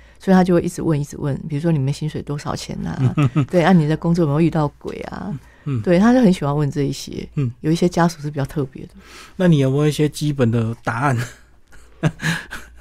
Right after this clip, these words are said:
Speaker 1: 基本答案。
Speaker 2: 应付这些人。
Speaker 1: 有啊，有啊，有啊。
Speaker 2: 嗯。
Speaker 1: 就是有时候会跟他们开玩笑啊。
Speaker 2: 常常遇到鬼。
Speaker 1: 对啊。对啊，常常遇到鬼，那就是我自己每天早上
Speaker 2: 嗯。
Speaker 1: 都会照镜子的时候都会看到。
Speaker 2: 嗯，嗯。
Speaker 1: 对，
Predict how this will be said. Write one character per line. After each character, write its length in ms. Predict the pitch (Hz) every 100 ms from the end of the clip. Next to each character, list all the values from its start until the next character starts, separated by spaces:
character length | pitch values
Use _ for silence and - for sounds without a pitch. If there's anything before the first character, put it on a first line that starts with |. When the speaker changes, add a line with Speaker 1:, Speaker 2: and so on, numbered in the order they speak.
| - - -
Speaker 1:
基 160 | 247
本 180 | 247 170
答 140 | 156
案。 180 | 151 165
Speaker 2:
应 100 | 170
付 160 | 156 151
这 120 | 143
些 180 | 139 135
人。 240 | 117 113 -
Speaker 1:
有 160 | 180
啊， 180 | 160 160
有 160 | 156 147
啊， 180 | 147 151
有 160 | 143
啊。 240 | 139 160 185
Speaker 2:
嗯。 180 | 156 135
Speaker 1:
就 100 | 117
是 160 | 208 190
有 60 |
时 80 | 156
候 60 | 175
会 60 |
跟 140 | 165 165
他 40 |
们 120 | 147
开 180 | 143 143
玩 180 | 139 139
笑 220 | - -
啊。 200 | - - 208 _ 147
Speaker 2:
常 160 | - 131
常 140 | 147 143
遇 40 |
到 140 | 135 127
鬼。 160 | - -
Speaker 1:
对 80 | 170
啊。 80 | 165
对 180 | 185 170
啊， 80 | 160
常 240 | 165 - 165
常 80 |
遇 40 | 165
到 220 | 160 156
鬼， 240 | 165 143
那 100 | 131
就 80 | 160
是 140 | 165 156
我 80 |
自 180 | 127 160
己 180 | - 98
每 140 | 139
天 160 | 135 147
早 180 | 143 -
上 220 | - 135 - - -
Speaker 2:
嗯。 200 | 139 117
Speaker 1:
都 60 |
会 80 | 165
照 200 | 165 170
镜 220 | 160 170
子 100 | 151
的 60 | 139
时 100 | 135
候 80 | 143
都 120 | 135
会 60 | 139
看 220 | - 131
到。 220 | - 160 - _ _ -
Speaker 2:
嗯， 360 | 143 135 135 131
嗯。 20 |
Speaker 1:
对， 160 | 123